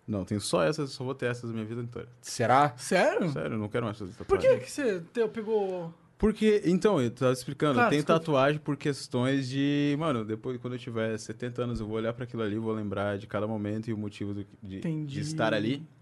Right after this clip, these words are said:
Speaker 1: E elas são como pesos que carregam em mim pra onde eu chegar, eu saber que foi com a ajuda de cada coisa que tá aqui.
Speaker 3: Entendi,
Speaker 2: Entendi,
Speaker 3: entendi.
Speaker 2: cara.
Speaker 3: Gostei,
Speaker 2: E
Speaker 3: cara.
Speaker 2: uma, isso é bem legal, até porque uma dessas paradas aí que tu falou tinha a ver com,
Speaker 1: Com o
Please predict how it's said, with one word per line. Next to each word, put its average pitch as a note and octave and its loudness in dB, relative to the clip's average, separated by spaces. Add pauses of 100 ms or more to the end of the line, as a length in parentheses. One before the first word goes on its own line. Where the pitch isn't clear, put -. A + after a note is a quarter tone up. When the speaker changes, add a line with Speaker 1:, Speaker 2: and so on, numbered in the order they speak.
(140)
Speaker 1:
E A2 -2
elas A2 0
são A#2+ -4
como A#2+ -2 (120)
pesos B2+ -2
que - -20
carregam A2+ -2
em A#2 0
mim A#2+ -2
pra A2+ 0
onde A#2+ 2
eu A#2+ 0
chegar, A2+ 0
eu A#2 0
saber A#2 -6
que A2+ -10
foi A2 -6 (100)
com - -8
a A2 -2
ajuda A2+ 0
de A#2+ -4
cada A#2+ -2
coisa C3 -4
que B2+ -10
tá C#3+ -10
aqui. - -14 (400)
Speaker 3:
Entendi, G#3 -8
Speaker 2:
Entendi, C#3+ 0
Speaker 3:
entendi. D3 0
Speaker 2:
cara. A2+ 2
Speaker 3:
Gostei, D4+ 4 (200)
Speaker 2:
E - 6
Speaker 3:
cara. D3 10
Speaker 2:
uma, E3 4
isso D3+ 2
é D#3+ 6
bem D3+ 4
legal, E3 6
até D#3 4
porque F3 2
uma F#3+ 6
dessas E3+ 4
paradas D3+ 4
aí D3+ 2
que D3 -8
tu - -14
falou C#3 6
tinha D#3 2
a D3 4
ver C#3+ 4
com, C#3+ -6
Speaker 1:
Com C3+ 2
o - -6